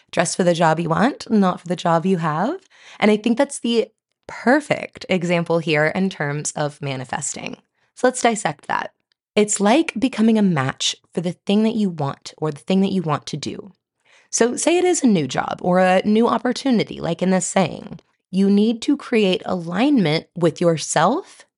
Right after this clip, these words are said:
and that opportunity. So for the sake of simplicity and just that saying itself,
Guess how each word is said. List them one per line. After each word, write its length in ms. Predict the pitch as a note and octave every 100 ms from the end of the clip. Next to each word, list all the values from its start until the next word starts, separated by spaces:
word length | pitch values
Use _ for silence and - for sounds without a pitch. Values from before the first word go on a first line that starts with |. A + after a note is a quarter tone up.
| _
and 440 | G3+ F#3 G#3 A3+ - _
that 320 | D#3+ D3 - -
opportunity. 800 | D3+ D3+ D#3+ - C4 F#3 - - _ _ _ _
So 400 | - - A3+ A3
for 120 | A3+
the 100 | A3
sake 240 | A3 A3+
of 140 | A#3+ G3+
simplicity 800 | A#3 A3+ A#3+ - A#3+ A#3 A#3 A3+
and 300 | G3+ F#3+ F#3+
just 200 | F#3+ F3+
that 180 | - -
saying 240 | F#3+ F#3
itself, 500 | F#3 - G3+ C#4 D4+